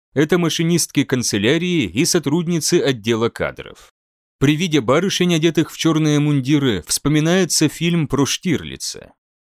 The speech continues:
Утешает, что этот фильм, если кто и увидит, то не скоро, а реальных женщин, одетых в черную эсэсовскую форму,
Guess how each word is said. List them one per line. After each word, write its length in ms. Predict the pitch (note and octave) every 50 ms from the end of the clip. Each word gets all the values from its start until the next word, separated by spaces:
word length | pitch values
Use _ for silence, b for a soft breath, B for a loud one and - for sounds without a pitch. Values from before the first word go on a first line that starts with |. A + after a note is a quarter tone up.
| _ _ _ _ _ _ _ -
Утешает, 720 | C3 C#3 - - C#3+ - - F3 F#3+ F#3+ D#3+ B2 - -
что 280 | - - - C#3 C#3+
этот 220 | C#3+ C#3 D#3 C#3 -
фильм, 380 | - - - G3 G#3 F3 A#2+
если 360 | F#2 F2+ A#2 C3+ - - D3 C#3
кто 220 | - - - D3
и 120 | C3+ C#3
увидит, 600 | C3 B2 B2 A#2 C3+ F#3+ F#3+ E3 G3 - - - - -
то 100 | D3+ D#3+
не 140 | D#3+ D3
скоро, 580 | C3 - - - - - D2 B1+ - A#1 G1+ - _ _ _
а 160 | F#2+ G#2 G#2+
реальных 480 | G#2+ A2 A#2 C3+ D3 E3+ F3 D#3+ A2+ G#2
женщин, 540 | F#2+ G#2+ B2 G#2+ F#2+ - - - F#2+ F#2
одетых 420 | G2 G2+ A2+ C3+ C3 - A#2+ - -
в 80 | -
черную 540 | - - C#3 C3+ B2 A2+ A2+ A#2 A#2 A#2 A#2
эсэсовскую 680 | A2 - - C3+ - - A2+ - - - - A2+ A2 F#2+
форму, 500 | - - D3+ E3+ F#3 F3 F3 F3 C3+